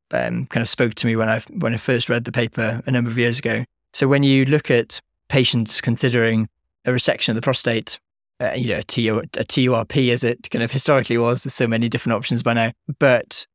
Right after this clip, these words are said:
and asked patient, eh, asked clinicians about their,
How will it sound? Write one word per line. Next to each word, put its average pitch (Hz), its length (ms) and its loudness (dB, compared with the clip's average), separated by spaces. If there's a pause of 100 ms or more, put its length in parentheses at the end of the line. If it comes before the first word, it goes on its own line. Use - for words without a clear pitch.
and 139 160 4
asked 127 420 2
patient, 123 400 0
eh, 156 180 4
asked 139 220 0
clinicians 160 480 2
about 117 300 0
their, 117 340 0